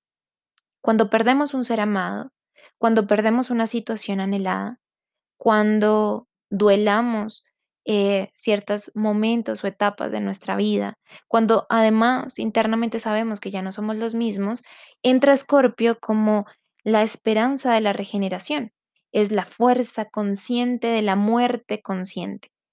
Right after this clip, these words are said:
Estoy muriendo conscientemente a cosas que ya simplemente no quiero experimentar más porque me están impidiendo acercarme a una vida mucho más expansiva. Así que Escorpio realmente es la promesa de algo muy profundo,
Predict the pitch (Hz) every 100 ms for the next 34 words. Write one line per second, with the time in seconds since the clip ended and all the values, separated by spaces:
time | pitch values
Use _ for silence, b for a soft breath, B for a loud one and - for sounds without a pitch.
0 | _ _ 185 - 226 220 233 247 240 233
1 | 226 226 233 - 226 214 196 196 208 202
2 | 202 202 - _ _ _ - - 240 240
3 | 277 - 233 190 208 214 247 226 233 220
4 | 190 - 269 _ _ 220 233 - 254 247
5 | - 247 240 240 233 233 247 220 226 -
6 | _ _ - 220 220 214 208 262 285 277
7 | 226 220 196 196 233 - _ - 214 214
8 | 202 202 202 196 196 196 190 196 196 190
9 | 190 - - 196 202 262 - - B B
10 | B B 247 254 277 - 277 269 269 254
11 | 226 208 226 233 233 240 226 196 196 226
12 | - _ _ _ _ 208 208 202 202 208
13 | 214 233 247 220 202 214 202 190 196